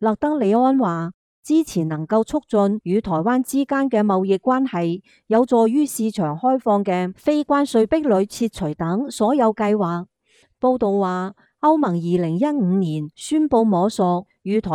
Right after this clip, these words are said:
灣簽署投資協定嘅可能性，但因為顧慮到中共等因素，遲遲未展開談判。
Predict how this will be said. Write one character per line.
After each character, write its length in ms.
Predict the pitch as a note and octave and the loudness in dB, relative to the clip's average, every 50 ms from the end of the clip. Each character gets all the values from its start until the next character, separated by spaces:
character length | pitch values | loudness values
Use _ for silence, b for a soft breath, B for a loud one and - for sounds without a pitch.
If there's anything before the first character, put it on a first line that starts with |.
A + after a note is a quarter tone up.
| D#3 D#3+ | -2 0
灣 400 | E3 G3+ A#3 A#3 A#3 B3 B3+ A#3 | 0 0 2 2 2 0 -2 -4
簽 280 | - - - D#4+ D#4 | -6 -4 -2 -2 -2
署 220 | - - G#3 G#3 A3+ | -2 0 0 0 0
投 220 | - F#3 D#3+ D#3+ | 0 -2 -2 -2
資 200 | - - D4 C#4 | -2 -2 -4 -2
協 160 | - A3+ G#3+ - | -2 -2 -4 -2
定 180 | - F#3+ F3 F3+ | -2 -2 -2 0
嘅 160 | F3+ G#3 G#3 | 0 -2 -2
可 220 | G#3 - F3 F#3+ A#3 | -2 -2 -2 -2 0
能 200 | C4+ A3+ D#3+ D3+ | -2 -2 -4 -4
性， 380 | - - F#3+ G3 F#3+ G3 G#3 - _ _ _ _ _ - | -4 -4 -2 -2 -2 -4 -6 -10 _ _ _ _ _ -2
但 200 | A3+ G#3+ A3+ A#3 | 0 2 2 2
因 200 | D4+ D#4 D4+ D4+ | 2 2 2 2
為 160 | C4 G#3 G3+ | 2 0 0
顧 260 | - - A#3 A#3 A#3 | -2 0 2 4 4
慮 160 | G#3+ G3 G3 | 4 4 2
到 180 | F#3 A3+ A3 A3 | 2 2 0 0
中 240 | - - D#4 D#4 D4+ | 0 0 -2 -2 0
共 220 | - G3+ F3+ F3 | 0 0 0 0
等 220 | F3 E3+ E3 G3 | 0 -2 0 0
因 180 | A#3+ B3+ B3+ C4 | 0 0 0 0
素， 380 | B3 - G3 G3 G3 G3 G#3 - | 0 0 2 2 2 0 -2 -6
遲 240 | - - - G3+ G3+ | -10 -8 -6 -4 -4
遲 280 | G3 - - G3 G3+ G#3 | -4 -2 0 0 2 2
未 160 | G#3 G#3 G#3 | 2 0 0
展 180 | - - G3+ A#3+ | 0 0 0 2
開 280 | D4 C#4+ D4 D4 D4 | 2 2 0 0 0
談 260 | - G#3 F3+ D3+ D#3+ | -2 -4 -6 -8 -6
判。 380 | - - F#3+ G3+ G3+ G#3 G#3+ | -6 -2 -2 0 0 0 -2